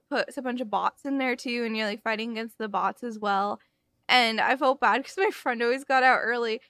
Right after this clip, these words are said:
And I was like, "I can make 'em easier. Like, we can switch controllers or something partway through."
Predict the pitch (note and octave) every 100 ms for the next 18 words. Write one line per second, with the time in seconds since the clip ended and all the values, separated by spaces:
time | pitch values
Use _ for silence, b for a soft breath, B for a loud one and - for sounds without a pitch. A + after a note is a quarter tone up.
0 | - B3+ C#4 C#4+ D4+ - D4 F#4 F#4 G4
1 | F#4+ D#4+ E4 F4+ F#4 F4 D4 C#4+ D#4 D4+
2 | E4 E4+ E4 D4+ C#4 B3+ C#4 D4+ D4 C#4+
3 | A#3 A#3+ G#3+ A#3+ G3+ - A#3+ G#3 A3 A#3+